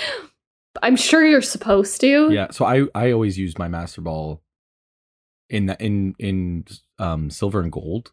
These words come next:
Speaker 2: and Crystal, like, Gen two. I would always use my Master Ball in the first one that I saw. Um,
Speaker 1: Mm-hmm.
Speaker 2: but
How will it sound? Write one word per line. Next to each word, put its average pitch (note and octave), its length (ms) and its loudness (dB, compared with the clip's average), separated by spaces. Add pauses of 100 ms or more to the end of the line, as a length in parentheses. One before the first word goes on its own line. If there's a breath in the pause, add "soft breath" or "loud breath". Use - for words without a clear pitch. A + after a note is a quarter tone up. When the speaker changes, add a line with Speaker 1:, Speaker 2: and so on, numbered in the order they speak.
Speaker 2:
and F#2 120 -6
Crystal, A2 420 -6 (340)
like, F#2 120 -2
Gen F#2+ 180 -2
two. F#2 300 -4
I G2+ 100 -2
would F#2+ 120 0
always F2+ 180 0
use F#2+ 100 -2
my F#2 80 0
Master E2 260 -4
Ball F2 180 -2
in D#2 80 -4
the D#2 80 -6
first - 240 -6
one F2 100 -6
that E2 100 -6
I D#2 60 -6
saw. D#2+ 300 -6 (800)
Um, F2+ 440 -2
Speaker 1:
Mm-hmm. - 140 4
Speaker 2:
but G2 400 4